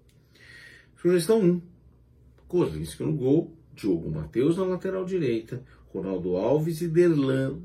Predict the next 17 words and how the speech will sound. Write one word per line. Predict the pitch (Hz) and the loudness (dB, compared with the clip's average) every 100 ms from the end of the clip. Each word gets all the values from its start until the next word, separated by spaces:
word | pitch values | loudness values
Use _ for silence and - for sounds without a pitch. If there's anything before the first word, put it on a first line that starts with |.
| 165 | -12
no, | 95 95 80 | -12 -10 -10
no | 98 95 92 | -8 -6 -4
miolo | 98 98 113 | -4 -2 -2
de | 123 | -4
zaga, | 127 113 110 110 120 - - - - | -6 -4 -4 -4 -8 -10 -20 -6 6
Eliel | 165 185 170 139 135 156 151 | 8 8 4 2 4 4 2
na | 143 | 0
lateral | 135 131 127 120 | -2 -4 -6 -6
esquerda. | 113 - 71 - - - _ - | -8 -10 -12 -12 -18 -20 _ -18
Minha | - 85 95 | -10 -8 -6
opinião, | 131 151 135 104 120 - - - - - | -4 -2 -2 -2 -8 -12 -20 -20 -20 -8
o | |
Eliel | 90 92 98 104 | -4 0 0 0
não | 113 139 | -2 -4
fu-, | 135 107 | -4 -8
jogou, | 113 113 95 107 117 113 - - - _ | -4 -4 -4 -2 -2 -4 -20 -20 -20 _
ah, | - 107 104 101 98 90 | -12 -8 -8 -6 -8 -8